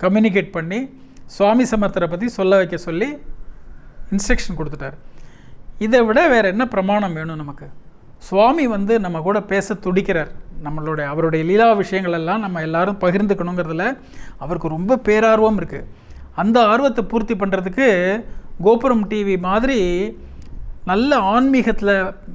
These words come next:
சேவை செய்யக்கூடிய நிறுவனங்களை தேர்ந்தெடுத்து,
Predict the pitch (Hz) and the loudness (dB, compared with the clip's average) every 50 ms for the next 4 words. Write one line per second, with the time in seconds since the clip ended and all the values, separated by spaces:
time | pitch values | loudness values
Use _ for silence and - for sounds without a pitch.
0 | - - - - - 214 240 262 285 277 240 - - 220 202 196 190 - 190 180 | -14 -14 -10 0 4 4 6 6 4 2 0 -2 0 0 0 0 0 -2 -4 -4
1 | 175 170 170 165 165 165 165 - - - - - 170 180 208 247 262 254 240 233 | -2 -2 -4 -4 -6 -8 -10 -12 -14 -16 -12 -6 0 2 4 4 4 4 2 2
2 | 202 185 170 - - 175 185 196 190 175 175 165 151 147 - 165 170 185 196 - | 2 0 -2 -2 0 2 2 2 2 2 0 0 -2 -2 -4 -4 -4 -4 -4 -6
3 | - | -10